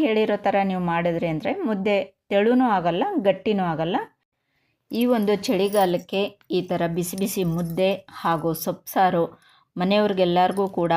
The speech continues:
ಊಟಕ್ಕೆ ಬರಡಿಸಿದ್ರಿ ಅಂತಂದ್ರೆ ಹೊಟ್ಟೆ ತುಂಬ ಊಟ ಮಾಡ್ತಾರೆ ಫ್ರೆಂಡ್ಸ್. ತುಂಬನೇ ಟೇಸ್ಟಿಯಾದಂಥ, ರುಚಿಕರವಾದಂಥ ಸೊಪ್ಸಾರು ಮುದ್ದೆ ಎಷ್ಟು ಚೆನ್ನಾಗಿ ಬಂದಿದೆ ಅಂತ ನೀವೇ ನೋಡಿ. ಮುದ್ದೆನೂ ಕೂಡ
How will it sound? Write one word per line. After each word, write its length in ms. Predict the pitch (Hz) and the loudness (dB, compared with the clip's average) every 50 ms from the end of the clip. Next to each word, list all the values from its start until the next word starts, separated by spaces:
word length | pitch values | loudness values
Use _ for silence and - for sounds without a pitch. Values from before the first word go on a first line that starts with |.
| 165 165 - - | 2 0 -2 -4
ಊಟಕ್ಕೆ 440 | - 180 175 - 180 180 - 180 170 | -6 -6 -4 -6 -8 -8 -6 -4 -4
ಬರಡಿಸಿದ್ರಿ 840 | 160 160 165 156 165 165 170 175 175 - 180 165 156 147 165 165 160 | -2 -2 0 0 0 0 0 -2 -4 -4 -6 -6 -4 -2 -2 0 0
ಅಂತಂದ್ರೆ 480 | 160 156 151 147 156 151 147 143 196 254 294 - _ _ _ _ _ _ _ | 0 0 -2 -2 -2 -2 -2 0 -2 -2 -2 -6 _ _ _ _ _ _ _
ಹೊಟ್ಟೆ 240 | 240 190 - 226 226 | -8 -4 -2 -2 0
ತುಂಬ 320 | 226 311 240 208 208 220 240 247 247 - 170 | 0 0 0 0 2 2 2 2 2 0 -2
ಊಟ 160 | 175 175 175 | -2 0 0
ಮಾಡ್ತಾರೆ 520 | 170 170 165 156 151 - - 160 156 165 | 0 0 0 -2 -2 -2 -4 -2 -2 -2
ಫ್ರೆಂಡ್ಸ್. 320 | 160 - 214 226 302 - - _ _ _ _ _ _ - | -4 -4 -4 -4 -4 -4 -8 _ _ _ _ _ _ -2
ತುಂಬನೇ 440 | 247 233 240 233 220 208 202 202 196 | 0 2 2 2 2 2 2 0 0
ಟೇಸ್ಟಿಯಾದಂಥ, 840 | 196 208 190 196 190 - - 196 180 170 160 175 208 175 156 - 175 180 175 - - 175 | 0 0 -2 -2 -2 -4 -2 0 0 0 0 0 -2 -2 -2 -2 -2 -2 -2 -6 -6 -6
ರುಚಿಕರವಾದಂಥ 960 | 185 180 180 226 214 214 190 180 175 170 165 160 156 165 156 151 147 - 190 214 - - _ | -6 -4 -4 -4 -2 0 0 0 2 2 0 0 0 0 -2 -2 -2 -4 -6 -6 -6 -10 _
ಸೊಪ್ಸಾರು 720 | - - - 190 165 - - - - 208 196 185 175 180 180 180 - - _ _ | -16 -8 -6 -6 -6 -6 -8 -4 0 2 4 4 4 2 0 -2 -4 -10 _ _
ಮುದ್ದೆ 400 | 175 175 180 170 160 151 254 262 277 269 - - - - - - - - - - | -4 -2 -2 -2 0 2 2 2 2 0 -4 -12 -16 -14 -14 -14 -14 -14 -6 -4
ಎಷ್ಟು 360 | 190 220 - - - 247 233 | -4 -4 -4 -2 -2 -2 -2
ಚೆನ್ನಾಗಿ 520 | 233 - 285 220 185 180 175 170 180 220 220 - - _ _ _ 165 | -2 0 0 0 2 0 0 0 -2 -4 -4 -6 -10 _ _ _ -4
ಬಂದಿದೆ 400 | 165 175 170 165 170 165 165 170 | 0 0 0 0 0 0 0 0
ಅಂತ 220 | 165 160 151 - 233 330 - _ _ _ _ _ - | 0 -2 -2 -2 -4 -4 -6 _ _ _ _ _ -6
ನೀವೇ 320 | 175 175 175 175 165 170 165 | -2 0 0 0 2 0 0
ನೋಡಿ. 320 | 160 156 156 151 180 240 392 - _ _ _ _ _ _ _ _ _ _ _ _ _ _ _ _ _ _ _ _ _ _ _ _ _ _ _ _ _ _ _ _ _ _ _ _ _ _ - | 0 -2 -2 -2 -2 -4 -4 -6 _ _ _ _ _ _ _ _ _ _ _ _ _ _ _ _ _ _ _ _ _ _ _ _ _ _ _ _ _ _ _ _ _ _ _ _ _ _ -4
ಮುದ್ದೆನೂ 340 | 208 202 196 220 220 220 214 | -2 2 2 2 2 2 0
ಕೂಡ 200 | - 196 175 | -2 0 0